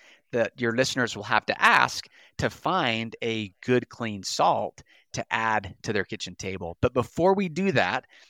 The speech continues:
I would love to address iodine, because iodine is one of those essential nutrients that absolutely every one of us need. And in fact, today, based on diet and because of some other halogen contaminations,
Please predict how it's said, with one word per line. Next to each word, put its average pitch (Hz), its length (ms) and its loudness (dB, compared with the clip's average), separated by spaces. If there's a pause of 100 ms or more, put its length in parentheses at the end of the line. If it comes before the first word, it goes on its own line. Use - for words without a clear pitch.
(200)
I 110 160 0
would 120 200 2
love 143 300 2
to 123 140 0
address 110 440 0
iodine, 95 600 -8 (380)
because 139 400 0
iodine 123 880 -2
is 120 240 -4
one 127 160 -2
of 151 80 -2
those 135 180 4
essential 127 520 0
nutrients 160 640 -4 (380)
that 131 220 2 (220)
absolutely 127 960 0
every 123 260 -2
one 107 220 -4
of 95 120 -6
us - 240 -6
need. 87 300 -12 (240)
And 156 140 4
in 135 100 2
fact, 165 480 0 (420)
today, 147 440 2
based 131 320 0
on 104 200 -6
diet 165 440 2
and 104 160 -6
because 113 460 -2
of 107 420 -6
some 110 280 -6
other 113 160 2
halogen 127 580 -2
contaminations, 110 1000 -4